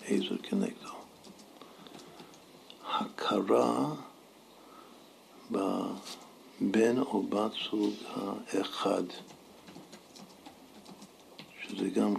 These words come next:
קצת קשור למיינר זוג, מה שאמרנו קודם. שזה שלי.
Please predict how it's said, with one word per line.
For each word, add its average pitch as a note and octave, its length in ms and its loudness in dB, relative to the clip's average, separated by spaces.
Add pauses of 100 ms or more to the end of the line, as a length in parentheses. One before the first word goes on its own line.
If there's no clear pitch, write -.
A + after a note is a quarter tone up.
(120)
קצת G#2+ 360 4
קשור G#2 480 2
למיינר G2+ 640 4 (140)
זוג, F#2 180 4 (180)
מה F2+ 60 0 (140)
שאמרנו F#2 420 0
קודם. G2 460 -4 (1300)
שזה G2 400 6 (160)
שלי. G2 400 6